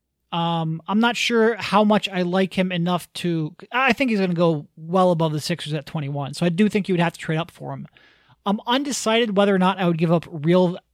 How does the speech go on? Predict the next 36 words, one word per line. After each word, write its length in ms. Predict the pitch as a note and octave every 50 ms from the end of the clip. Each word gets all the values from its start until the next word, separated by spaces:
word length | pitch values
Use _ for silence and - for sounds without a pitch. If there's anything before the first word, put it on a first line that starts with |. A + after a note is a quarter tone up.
| _ -
assets 500 | D#3+ E3+ F3 D#3+ - F#3 E3+ - - -
to 160 | - F#3+ F#3
move 180 | F3+ E3+ D#3+ D3
up 140 | F3+ F3 -
to 80 | - D3+
get 220 | D3 E3+ E3 D#3
him. 240 | F3 G3+ A3 A3+ A3+ _ _ _ _ _ _ _ _ _ _ -
But 160 | A3 A3+ -
certainly 400 | - G#3+ A3 A#3+ A#3 G#3 G3 F#3+
if 80 | D#3
you're 60 | F3+ E3+
talking 460 | - F#3+ G3 F#3+ - - F3+ F#3 F3
in 180 | E3+ G3 F#3 F3+
that 240 | F3 E3 E3 - E3
range, 400 | F#3 F#3 F3+ E3+ D3+ C#3+ C3 -
I 100 | F3+ F#3
like 180 | G3+ G3 F#3 F3+
him 80 | F3 F3
more 160 | E3+ E3+ E3
than 100 | D#3 C#3+
Cole 220 | - D#3 D#3 C3
Anthony, 320 | D3 F3+ E3+ - D3 C#3 B2+
for 160 | - C3+ C#3
example. 420 | C3 B2 C3 B2+ B2+ - C#3 C3+ _ _ _ _ _ _ _ _ _ -
Uh, 240 | C#3+ C#3+ C3+ C3+ C3
so 160 | - - F3+
yeah, 180 | F#3+ F3+ D#3
I, 140 | D#3 F3 E3 - -
I, 140 | G3 F#3+ G3
I, 400 | G3 G3 G3 - - F#3+ G#3 -
I 120 | A3 G3 G3
do 160 | F#3 A#3+ G#3
like 240 | F#3+ F#3 F3+ - -
him. 120 | C#3 C#3
I'm 120 | C#3 D3 D3+
just 160 | D#3 -